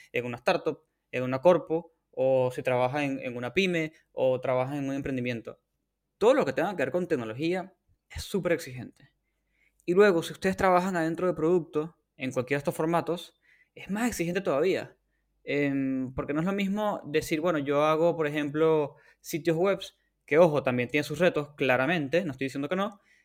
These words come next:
eh, versus a que trabajen as-, em,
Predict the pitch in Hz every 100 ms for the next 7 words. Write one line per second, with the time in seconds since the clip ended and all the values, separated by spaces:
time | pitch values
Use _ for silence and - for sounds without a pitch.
0 | _ _ - 151 147 143 143 - _ 151
1 | 180 185 196 190 156 135 131 143 147 180
2 | 170 - 139 - - 135 123 120